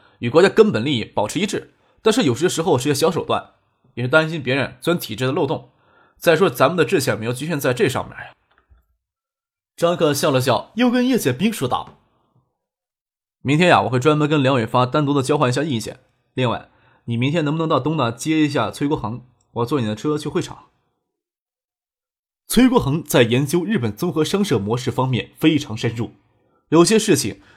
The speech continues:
特别是一些计划正在实施的之前，要抓紧时间跟他交换意见。今天晚上，张克虽然挑明了身份，但是没有机会跟他深入的接触。崔国恒晚上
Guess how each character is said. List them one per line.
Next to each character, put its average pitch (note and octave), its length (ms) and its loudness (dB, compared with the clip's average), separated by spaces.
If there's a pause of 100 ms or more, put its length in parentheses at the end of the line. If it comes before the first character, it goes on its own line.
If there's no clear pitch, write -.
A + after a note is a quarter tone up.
特 E3+ 140 2
别 D3+ 100 6
是 D#3 100 0
一 D3+ 40 2
些 D#3+ 100 2
计 D#3 180 0
划 G2+ 320 -2
正 F#3 140 0
在 C3+ 140 2
实 D3+ 180 -2
施 F#3+ 140 -2
的 F3+ 40 -2
之 F#3+ 140 -4
前， - 400 -4
要 B2 100 0
抓 E3 200 2
紧 A2+ 100 -2
时 A#2+ 160 -4
间 C#3+ 320 -2
跟 B2 120 -2
他 B2+ 60 -8
交 C#3+ 200 0
换 C3+ 180 -4
意 E3+ 140 -4
见。 - 260 -10 (320)
今 C#3+ 180 0
天 C#3 140 2
晚 G2 160 -4
上， - 260 -8 (300)
张 G#3+ 160 2
克 G3+ 80 2
虽 G#3 140 0
然 G#3+ 80 0
挑 A2 240 -4
明 A2+ 120 -4
了 D3+ 80 0
身 E3+ 220 0
份， - 300 -2 (180)
但 B2 140 0
是 B2+ 100 -4
没 C3 80 2
有 B2 80 2
机 C#3+ 180 -2
会 - 200 -4 (100)
跟 C3 100 -6
他 B2 80 0
深 F3 220 0
入 D#3+ 60 -2
的 A2+ 80 -2
接 B2+ 200 -4
触。 - 300 -10 (340)
崔 A3+ 160 0
国 A#3 120 2
恒 F3+ 160 0
晚 A2 180 0
上 B2 220 -4